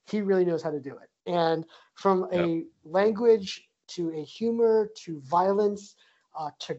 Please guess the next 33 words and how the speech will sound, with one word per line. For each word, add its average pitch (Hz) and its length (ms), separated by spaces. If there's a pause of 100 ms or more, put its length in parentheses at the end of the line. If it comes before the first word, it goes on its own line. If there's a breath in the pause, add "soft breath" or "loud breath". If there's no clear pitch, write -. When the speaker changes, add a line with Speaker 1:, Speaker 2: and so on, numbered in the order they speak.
Speaker 1:
gore, 208 560
it 196 80
was 190 240
just, 175 320
it 190 80
was 170 220
awesome. - 460
And 202 100
I 196 60
loved, 226 640 (880)
and 175 100
I, 160 80 (140)
you 170 100
know, 151 140
spoiler 202 380
alert, 160 340
I 170 60
loved 208 640 (240)
the 185 460 (640)
kind 220 160
of, 208 120
uh, - 100 (180)
almost 269 400
misdirect 185 840 (180)
of 170 420 (480)
all 175 220
<laughs> 196 140
these - 140
cast 156 340
members 196 380
in 170 100
the 165 60
movie. 160 400